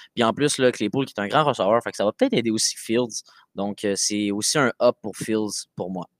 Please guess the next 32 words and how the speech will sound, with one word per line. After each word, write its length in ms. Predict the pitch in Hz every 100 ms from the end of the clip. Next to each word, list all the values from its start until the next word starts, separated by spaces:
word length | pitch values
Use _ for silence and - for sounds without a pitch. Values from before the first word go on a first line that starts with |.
| _ _ - - - -
Euh, 80 | 110
Chase 300 | - 180 -
Edmonds 340 | 156 160 170 151 -
qui, 640 | - 120 120 117 117 117
euh, 420 | 104 107 104 101 101
s'en 400 | - 117 117 113
va 340 | 123 135 143 -
à 260 | 107 101
Denver. 760 | 101 123 131 143 120 135 143 107 - - - _ -
Euh, 580 | 92 95 95 95 92 90
on 180 | 92 95
a 320 | 95 98 95 -
confirmé, 640 | - - 196 - 147 160 190
je 100 | -
crois, 280 | - 147
que 140 | 175 123
Latavius 460 | 120 - 131 165
Murray, 300 | 131 117 104
euh, 40 | 113
pas 160 | 151
Latavius 460 | 156 110 101 101 -
Murray, 260 | 98 120 147 - -
mais 80 | 110
Melvin 340 | 127 139 165
Gordon 360 | 143 123 147 151
était 180 | -
toujours 340 | 104 127 143 160
le, 240 | 113 104
le 140 | 101 95
first, 560 | - 147 151 143 -
euh, 240 | 107 101 95
back 560 | 92 127 147 - -